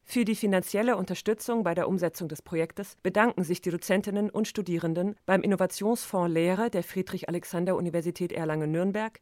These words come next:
und beim Verein der Freunde und Förderer der Geschichtswissenschaft an der Universität Erlangen sowie der Wolfram und Ilse Unger Stiftung. Die technische Umsetzung von Podcast und Webseite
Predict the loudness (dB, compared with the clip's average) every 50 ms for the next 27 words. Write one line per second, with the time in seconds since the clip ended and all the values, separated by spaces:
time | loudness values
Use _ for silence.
0 | _ 4 4 4 6 4 2 2 2 2 4 4 4 2 2 0 -2 -4 -4 -2
1 | 2 4 4 4 4 2 0 0 -2 -4 -4 -2 0 0 2 2 2 2 2 0
2 | 0 0 -4 -4 -4 -4 -6 -6 -6 -8 -8 -6 -6 -8 -6 -6 -6 -6 -6 -8
3 | -8 -6 -2 -2 0 0 0 0 -2 -2 -4 -4 -6 -4 -6 -4 -2 0 0 0
4 | 2 2 0 0 -2 -4 -6 -2 0 2 2 4 4 4 4 6 4 2 2 0
5 | -2 0 0 0 0 0 -2 -2 -2 -2 0 0 0 0 2 0 0 0 -4 -6
6 | -8 -10 -8 -8 -8 -8 -8 -12 _ _ _ -6 -6 -2 0 -2 -2 -2 -2 -6
7 | -4 -2 -2 -2 -2 0 0 -2 -2 -2 -2 -4 -2 -4 -2 -2 -4 -4 -2 -4
8 | -6 -4 -4 -2 -4 -4 -2 -2 -2 -2 2 2 2 0 0 -2 -4 -4 -4 -4
9 | -8 -10 -10